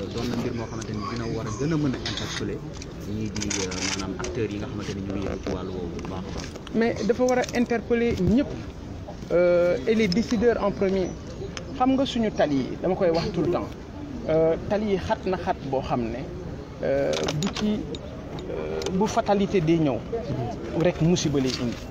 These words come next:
Speaker 2: Et tali boobu biñ ko defaree yàggut, mais ku ne xam na ne mook suñu tali yi yëpp ñoo yam. C'est des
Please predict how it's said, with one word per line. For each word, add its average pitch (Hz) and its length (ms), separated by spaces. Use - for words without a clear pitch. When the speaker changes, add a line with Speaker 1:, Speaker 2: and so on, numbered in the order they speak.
Speaker 2:
Et 147 180
tali 185 220
boobu 165 300
biñ 143 160
ko 143 100
defaree 135 380
yàggut, 127 380
mais 151 180
ku - 120
ne 226 120
xam 202 260
na 185 80
ne 214 120
mook 220 200
suñu 233 200
tali 202 260
yi 214 180
yëpp 262 140
ñoo 247 140
yam. 254 180
C'est 160 100
des 165 280